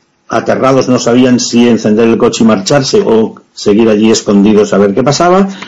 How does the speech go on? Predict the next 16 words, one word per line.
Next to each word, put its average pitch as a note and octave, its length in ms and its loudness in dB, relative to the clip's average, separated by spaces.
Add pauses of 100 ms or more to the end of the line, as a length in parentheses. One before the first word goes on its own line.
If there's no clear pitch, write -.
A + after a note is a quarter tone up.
(360)
la A#2 240 2
luz A2 240 2
se C#3+ 80 0
apaga, F#3 540 -2
aquello G#2+ 320 0
empieza A2+ 340 -2
a - 20 -8
girar C3 280 0
sobre A2 240 0
sí A2 120 -2
mismo, B2+ 320 4
se A#2+ 140 0
eleva G#2 240 4
y F#2+ 60 2
se E2 140 -6
va. - 180 -12